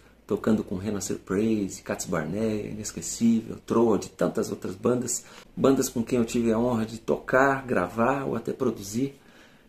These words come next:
e criei um curso onde você vai aprender violão comigo de uma forma rápida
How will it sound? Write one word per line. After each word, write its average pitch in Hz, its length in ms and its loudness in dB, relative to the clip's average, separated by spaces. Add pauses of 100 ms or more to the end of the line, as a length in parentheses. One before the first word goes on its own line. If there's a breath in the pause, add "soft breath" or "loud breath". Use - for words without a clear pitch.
e 135 140 -2
criei 147 680 4
um 135 160 -2
curso 117 680 0 (340)
onde 117 340 0
você 110 280 -4
vai 117 160 2
aprender 127 400 0
violão 117 500 2
comigo 110 560 -6 (260 soft breath)
de 120 120 -4
uma 110 160 0
forma 98 420 0
rápida 113 680 -4